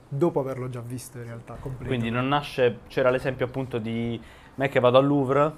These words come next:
Speaker 2: mi compro un poster della Monna Lisa, torno indietro nel tempo, guarda questo bel quadro. <laughs> Ora, appunto, non vieni, Leonardo non viene, eh, ispirato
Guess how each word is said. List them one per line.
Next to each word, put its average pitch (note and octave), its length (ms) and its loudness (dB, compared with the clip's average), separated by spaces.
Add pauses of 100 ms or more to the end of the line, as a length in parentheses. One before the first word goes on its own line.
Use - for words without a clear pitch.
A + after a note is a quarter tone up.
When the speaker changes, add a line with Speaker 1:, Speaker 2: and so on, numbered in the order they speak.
Speaker 2:
mi B2 160 -6
compro C3+ 280 -2
un C3 120 -4
poster B2 460 4
della A#2 200 2
Monna B2 220 0
Lisa, B2 500 2 (180)
torno A#2+ 200 0
indietro A#2 200 -2
nel A#2+ 140 -4
tempo, B2 560 2 (1400)
guarda E3+ 220 -2
questo D#3 240 -6
bel B2+ 120 -8
quadro. B2 380 -4
<laughs> - 1300 -20
Ora, A#2+ 340 4 (260)
appunto, C#3 440 -2
non C3+ 160 -2
vieni, C3+ 680 0 (280)
Leonardo C#3+ 440 4
non C#3+ 200 0
viene, B2+ 760 0
eh, A2+ 460 0
ispirato B2 960 4